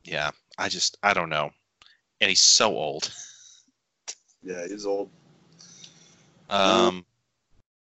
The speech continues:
Speaker 2: okay,
Speaker 1: yeah.
Speaker 2: you want me to go to my five?
Speaker 1: Yeah, your five.
Speaker 2: All right.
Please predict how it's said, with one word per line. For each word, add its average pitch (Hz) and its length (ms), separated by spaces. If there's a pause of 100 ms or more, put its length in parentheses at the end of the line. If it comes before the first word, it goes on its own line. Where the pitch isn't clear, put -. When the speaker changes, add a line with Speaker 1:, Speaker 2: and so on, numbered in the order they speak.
(360)
Speaker 2:
okay, 123 180
Speaker 1:
yeah. - 80
Speaker 2:
you 117 60
want 120 120
me 117 60
to 110 40
go 110 80
to 107 80
my 104 120
five? 104 480
Speaker 1:
Yeah, 87 260
your 78 180
five. 76 360 (280)
Speaker 2:
All 131 80
right. 117 120